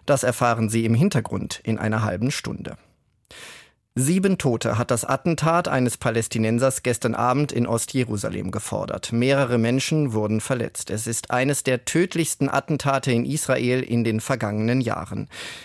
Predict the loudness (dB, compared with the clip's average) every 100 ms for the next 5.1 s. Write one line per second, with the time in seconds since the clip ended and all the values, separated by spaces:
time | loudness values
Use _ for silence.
0 | -14 0 2 2 2 2 4 2 2 2
1 | 2 2 2 0 0 0 0 0 0 0
2 | 0 -2 -2 0 0 0 0 -2 0 0
3 | 2 0 0 0 0 2 2 2 0 0
4 | 0 0 0 0 -2 -6 -6 -4 -2 0